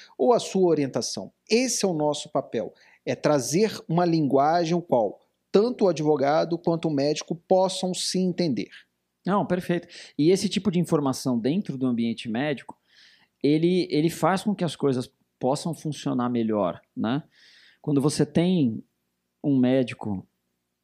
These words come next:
Speaker 2: é, bem capacitado, não só do seu ponto de vista médico, mas porque, é, é, a gente, a gente tem que,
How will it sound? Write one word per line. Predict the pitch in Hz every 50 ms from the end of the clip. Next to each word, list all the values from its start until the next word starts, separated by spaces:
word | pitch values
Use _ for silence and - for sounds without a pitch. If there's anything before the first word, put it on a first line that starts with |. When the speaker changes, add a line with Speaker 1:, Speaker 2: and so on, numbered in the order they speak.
| _ _ _ _ _
Speaker 2:
é, | 120 117 117 110
bem | 107 117 113 143 160 156
capacitado, | - 151 - - 135 - - - - - 123 113 95 107
não | 110 123 151 151
só | - - 139
do | 127 -
seu | 131 113
ponto | - 123 117
de | 113 117
vista | 113 110 - - 117
médico, | 110 110 123 139 139 123 139 - -
mas | 113 107 110 110 - - _ _ _ _ _ _ _ _ _ _ _
porque, | - 240 - 302 320 190 - -
é, | - - - 175 - - 160 180
é, | - _ _ - _ _ -
a | 202
gente, | 196 - 262 - - 262
a | - 185
gente | 196 247 - - -
tem | - 233 247
que, | 247 - - 160 139 123 113 101 -